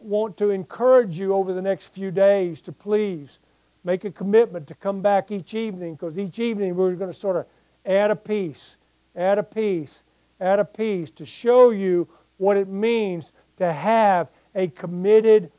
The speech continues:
prayer life. Number one, you need to be in the Word of God anyway. The Word of God changed my life. If it wasn't for this book, there's no telling what I would be.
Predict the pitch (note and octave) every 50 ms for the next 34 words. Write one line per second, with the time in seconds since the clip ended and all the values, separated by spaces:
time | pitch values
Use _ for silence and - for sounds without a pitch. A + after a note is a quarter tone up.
0 | _ _ _ _ _ - G3 G3 G3 F#3+ F#3 E3+ D#3+ D3+ D3+ B2+ A2+ A2 - -
1 | _ _ _ _ _ _ _ _ _ _ _ _ _ _ _ _ _ _ _ _
2 | _ _ _ _ _ _ _ - F3+ G3+ G#3+ A3 G3 G#3+ A#3 A#3+ A3+ G#3 G3 G3
3 | G#3 A3+ A#3 A3 G#3 F3 G#3 G3+ F#3+ F#3+ F#3 F3+ F#3+ G3 F#3 F3+ E3 D#3 F3+ E3+
4 | E3+ E3+ F#3+ G3 F#3 E3+ D3+ C#3+ C3+ B2 _ _ _ _ _ _ _ _ _ _
5 | _ _ _ _ _ - E3 G3 A3+ A3 F#3 F#3 A3+ G#3+ F#3 - - G3 G3 F3+
6 | D#3 E3 F3 E3+ E3+ F3 F3 E3 C#3+ A#2+ - - - _ _ _ _ _ _ _
7 | _ _ _ _ F#3 F3+ F3+ G#3 A#3 A3+ G3+ G3 A3+ G#3+ A3+ F3+ C#3 F3+ F#3 A3
8 | A3+ A#3+ A3+ A3+ A3+ G#3+ G3+ A3 G#3+ G3 - A#3 A#3 A3 G#3+ G3 A3 A#3 A3 G#3+
9 | G3+ F#3+ F3 E3+ E3 D3+ E3+ D#3+ D3+ C3+ -